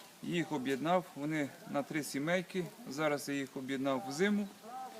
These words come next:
і лишив по одній матушці. Зараз покажу, який стан цих сімейок. Бджілка вже майже не літає, сидить в корпусі. Меду собі заготовила. Зараз я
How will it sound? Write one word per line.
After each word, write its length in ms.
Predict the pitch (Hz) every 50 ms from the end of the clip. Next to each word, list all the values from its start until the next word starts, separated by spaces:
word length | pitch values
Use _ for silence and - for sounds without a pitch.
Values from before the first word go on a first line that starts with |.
| - - - -
і 60 | 170
лишив 320 | 156 156 143 - 185 175
по 140 | 143 - 147
одній 220 | 147 139 139 139
матушці. 480 | 131 131 117 110 - 123 - - - - - - - - - - - - 156 156 151 151 - 170 180 175 - - - 185 190 170 165 - - - - - - - - - - - - - - - - -
Зараз 220 | 151 165 160 156
покажу, 380 | - 156 - 151 151 143 135 151
який 260 | 143 139 - 151 151
стан 300 | 147 - - 226 226 220 190 - - - - - - - - - - - -
цих 140 | - 170 156
сімейок. 480 | - - 170 165 165 160 156 156 147 - - - - - - - - - - - - - - - - - - - - - - - - -
Бджілка 380 | - 139 165 185 160 - 151
вже 140 | 143 135 147
майже 300 | 147 143 143 139 131 139
не 100 | 139 143
літає, 460 | 147 156 156 - 208 208 196 180 165
сидить 360 | 151 - 143 135 147 143 - -
в 40 |
корпусі. 580 | - - 190 175 165 - 160 156 - 156 156 139 - - - - - - - - - - - - - - - - - - - - - - - - - - - - - - - - - - - - - - - 147
Меду 220 | 165 175 139 139 131
собі 220 | - 151 135 143
заготовила. 760 | 139 127 147 143 143 147 143 - 180 170 160 156 143 139 135 120 117 - - - - - - - - - 127 123 135
Зараз 300 | 147 135 127 120 -
я 60 | 127